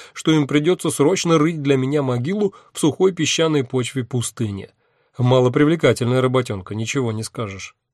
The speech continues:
"Аллах по-прежнему к нам милостив. Ты жив, Али!" воскликнул Мухаммед. "Конечно, я жив. Тоже мне новость. И чего вы все перепугались? Можно подумать, спящих до сих пор не видели". "Видели.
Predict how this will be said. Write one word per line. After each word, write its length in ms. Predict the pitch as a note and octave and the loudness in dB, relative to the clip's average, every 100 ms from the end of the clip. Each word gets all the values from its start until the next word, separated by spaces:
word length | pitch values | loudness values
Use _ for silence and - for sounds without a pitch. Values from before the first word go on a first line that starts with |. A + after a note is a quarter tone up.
| _ | _
"Аллах 640 | - A2+ A2+ A2+ C#3+ F3 - | 2 4 4 2 0 -2 0
по-прежнему 920 | D3 D#3+ C3+ A#2+ F#3+ F#3+ F#3+ G3 G#3 | 2 2 2 4 4 2 2 4 2
к 60 | E3+ | 4
нам 220 | D#3 E3+ | 4 4
милостив. 840 | C#3 B2+ F3 E3+ - - A#2+ - - | 2 2 0 -2 -8 -14 -16 -18 -2
Ты 180 | E3 G3 | 4 4
жив, 420 | D3+ G3 C#3 - | 4 2 2 2
Али!" 500 | C#3 F3+ E3+ B2 E2 _ _ _ - | 2 2 0 -4 -6 _ _ _ -8
воскликнул 600 | A2 A2 B2+ A#2 B2 A#2+ | -6 -4 -4 -2 0 2
Мухаммед. 640 | A#2+ A#2 B2+ G#2+ G#2+ - _ _ | 2 0 0 -2 -6 -12 _ _
"Конечно, 380 | - A2 C3 D3 | -8 -4 -2 2
я 180 | D3+ D3+ | 6 6
жив. 440 | C3+ G#2+ - _ _ _ | 4 -4 -8 _ _ _
Тоже 260 | - A#2+ G#2+ | -4 -4 -4
мне 220 | G2+ G#2 | -8 -6
новость. 540 | G#2+ G#2 F#2+ - _ _ _ _ _ - | -4 -4 -6 -12 _ _ _ _ _ -12
И 60 | |
чего 280 | A#2+ G3+ A#3 | -2 2 4
вы 100 | F3 | 2
все 160 | C3 D#3 | 0 -2
перепугались? 880 | C3+ D3 E3 F3+ F3+ A#2 G2 - - _ - | -2 -4 -2 2 2 2 -2 -14 -20 _ -12
Можно 320 | A2 A#2 A#2+ | -8 -6 -4
подумать, 420 | C3 C#3 C#3+ A#2+ | -2 0 0 -2
спящих 460 | - - C#3 - G2+ | -8 0 0 0 -6
до 100 | G2+ | -8
сих 180 | - A#2+ | -10 -10
пор 200 | A#2+ G#2+ | -8 -6
не 160 | A2+ | -6
видели". 480 | G#2+ G#2 G2+ F#2 F2+ _ _ _ _ _ - | -6 -8 -10 -12 -18 _ _ _ _ _ -12
"Видели. 680 | G#2+ G#2+ F2+ G#2 A2+ C3 | -8 -8 -6 -4 -4 -6